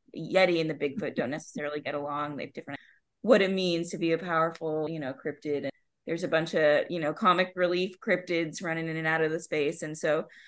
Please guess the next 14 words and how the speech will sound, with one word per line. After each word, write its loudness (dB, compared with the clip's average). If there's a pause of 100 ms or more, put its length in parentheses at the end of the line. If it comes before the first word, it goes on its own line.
(360)
I, 10
like, 8
I 8
was 6
doing 4
a 4
bunch 4
of 0
research 0
when 0
I, 2
you -4
know, -2 (140)
was -2